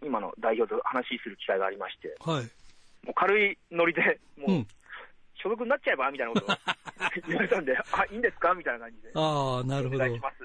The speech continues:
Speaker 1: みたいな感じで。
Speaker 2: うん。
Speaker 1: はい。
Speaker 2: それが三年前？
Speaker 1: そのぐらいですね。はい。
Speaker 2: あー。で、今はもう花鳥風月の人間としてやってるということで。
Speaker 1: はい。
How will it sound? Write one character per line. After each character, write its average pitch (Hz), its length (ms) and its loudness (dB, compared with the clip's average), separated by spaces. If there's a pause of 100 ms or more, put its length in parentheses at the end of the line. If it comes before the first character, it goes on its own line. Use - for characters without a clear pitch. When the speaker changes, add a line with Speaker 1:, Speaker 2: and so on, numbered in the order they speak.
(120)
Speaker 1:
み 104 80 -14
た 95 60 -6
い - 20 -6
な 90 80 -12
感 85 200 -16
じ - 80 -20
で。 - 120 -12
Speaker 2:
う - 20 -6
ん。 131 60 -4
Speaker 1:
は 104 240 -2
い。 - 60 -4 (120)
Speaker 2:
そ 294 100 0
れ 285 60 4
が 233 60 4
三 202 200 2
年 196 160 4
前？ 180 280 2 (720)
Speaker 1:
そ 185 80 4
の 190 80 4
ぐ 185 80 6
ら 151 60 6
い - 20 2
で 117 120 0
す - 60 -10
ね。 135 60 -4
は 123 200 2
い。 - 60 0
Speaker 2:
あ 123 680 -4 (220)
ー。 - 40 -4
で、 247 100 4
今 247 160 6
は 185 80 4
も 143 100 2
う 123 40 -4
花 139 140 0
鳥 135 160 0
風 123 140 0
月 113 160 -2
の 117 80 0
人 127 160 2
間 170 120 2
と 190 100 -4
し - 40 -12
て 147 100 2
や 110 120 -2
っ 107 60 -8
て 117 200 -10
る 101 120 -4
と - 100 -10
い 104 60 -6
う - 20 -12
こ 107 80 -10
と 110 140 -14
で。 113 80 -8
Speaker 1:
は 120 200 -4
い。 - 80 -4